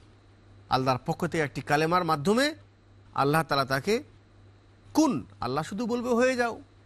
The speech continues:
হয়ে যাবে। স্বামী ছাড়া মারিয়ামের পেটে আল্লাহ তাআলা ঈসা আলাইহিস সালামকে দান করেছিলেন। তো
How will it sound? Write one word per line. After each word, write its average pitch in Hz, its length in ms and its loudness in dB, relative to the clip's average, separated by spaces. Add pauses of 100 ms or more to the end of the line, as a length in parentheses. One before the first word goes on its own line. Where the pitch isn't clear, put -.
(140)
হয়ে 226 180 4
যাবে। 226 260 -2 (440)
স্বামী 226 600 -2
ছাড়া 180 520 0
মারিয়ামের 151 680 -2
পেটে 170 440 0
আল্লাহ 135 300 0
তাআলা 139 340 0
ঈসা 240 380 0
আলাইহিস 165 360 0
সালামকে 143 520 -2
দান 131 220 -2
করেছিলেন। 98 460 -10 (880)
তো 117 240 0